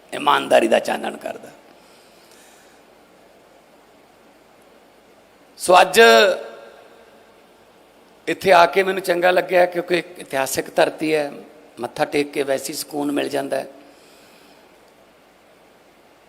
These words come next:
ਦੂਜਾ, ਤੁਹਾਡਾ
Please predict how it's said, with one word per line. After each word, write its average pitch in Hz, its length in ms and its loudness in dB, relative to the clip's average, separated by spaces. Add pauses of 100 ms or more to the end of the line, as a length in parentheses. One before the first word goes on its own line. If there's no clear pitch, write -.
(1400)
ਦੂਜਾ, 196 560 6
ਤੁਹਾਡਾ 170 580 4